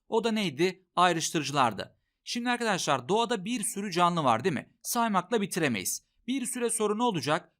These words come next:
Bunların yaşamları sona erecek. Yani ortaya bir sürü ölü organizma çıkacak. Aynı zamanda bunların atıkları da var. Ne olması lazım? Bu maddelerin parçalanması lazım. İşte bu parçalama işlemini kim yapıyor? Ayrıştırıcılar yapıyor.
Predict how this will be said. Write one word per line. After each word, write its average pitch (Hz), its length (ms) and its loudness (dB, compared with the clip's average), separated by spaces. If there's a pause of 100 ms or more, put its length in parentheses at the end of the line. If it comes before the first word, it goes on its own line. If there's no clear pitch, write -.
Bunların 220 320 -2
yaşamları 165 720 -2 (140)
sona 175 300 -2
erecek. 107 420 -4 (180)
Yani 208 320 0
ortaya 196 540 0
bir 226 180 -4
sürü 156 480 -2 (180)
ölü 202 240 4
organizma 202 760 2
çıkacak. - 560 -4 (180)
Aynı 233 300 0
zamanda 208 480 0
bunların 226 320 -2
atıkları 202 560 -2
da 190 120 6
var. 127 200 4 (200)
Ne 240 60 0
olması 233 340 0
lazım? 127 420 0 (200)
Bu 269 100 -4
maddelerin 214 560 0
parçalanması 160 880 0
lazım. 127 340 2 (260)
İşte 233 380 -2
bu 226 140 -4
parçalama 208 520 0
işlemini 160 540 -4 (160)
kim 247 180 0
yapıyor? 156 460 0 (300)
Ayrıştırıcılar 185 800 0
yapıyor. 117 360 -4